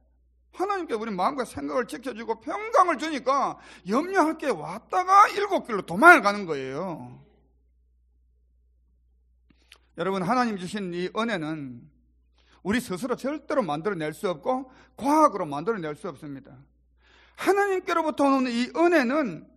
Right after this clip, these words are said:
하나님의 선물입니다. 이 평강이라고 하는 실체는요, 엑스레이 찍어도 안 보입니다. 사전적 정의, 의미로 해석을 해도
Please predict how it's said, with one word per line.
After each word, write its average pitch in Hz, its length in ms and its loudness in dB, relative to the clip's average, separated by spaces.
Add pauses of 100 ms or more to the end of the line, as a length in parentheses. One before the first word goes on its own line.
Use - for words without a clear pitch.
(140)
하나님의 151 380 -6
선물입니다. 135 640 -6 (1160)
이 214 120 -8
평강이라고 339 680 4
하는 254 160 2
실체는요, 233 1000 -4 (720)
엑스레이 240 400 -4
찍어도 180 460 -6
안 160 160 -4
보입니다. 175 500 -2 (220)
사전적 262 640 0
정의, 220 300 -2
의미로 202 440 -2
해석을 233 400 -4
해도 165 160 -4